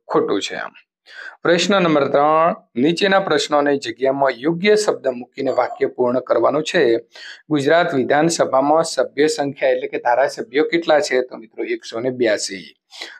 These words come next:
નંબર બે, રાજ્યની રાજધાની ધારાસભાના ઉપરલા ગૃહને શું કહેવાય? તો વિધાન પરિષદ કહેવાય અને નીચલું ગૃહ હોય તેને વિધાનસભા કહેવાય.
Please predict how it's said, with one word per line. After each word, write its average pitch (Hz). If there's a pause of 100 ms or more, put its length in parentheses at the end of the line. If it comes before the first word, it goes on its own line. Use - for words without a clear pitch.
(140)
નંબર 143
બે, 165 (580)
રાજ્યની 143
રાજધાની 139 (680)
ધારાસભાના 160
ઉપરલા 202
ગૃહને 165
શું 156
કહેવાય? 113
તો 123
વિધાન 131
પરિષદ 170
કહેવાય 120
અને -
નીચલું 139
ગૃહ 131
હોય 120
તેને 117
વિધાનસભા 110
કહેવાય. 73